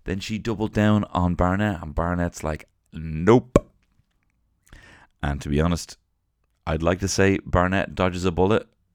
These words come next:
but ooh. Anyway, we'll get onto that when we get onto that.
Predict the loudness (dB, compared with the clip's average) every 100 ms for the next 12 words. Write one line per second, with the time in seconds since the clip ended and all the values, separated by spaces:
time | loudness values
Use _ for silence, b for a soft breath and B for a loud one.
0 | _ -8 -8 -6 -10 -10 -16 -20 _ -12
1 | -10 -10 -14 b b b b _ -20 -14
2 | -10 -8 -6 -6 -6 -8 -8 -10 -12 -14
3 | -14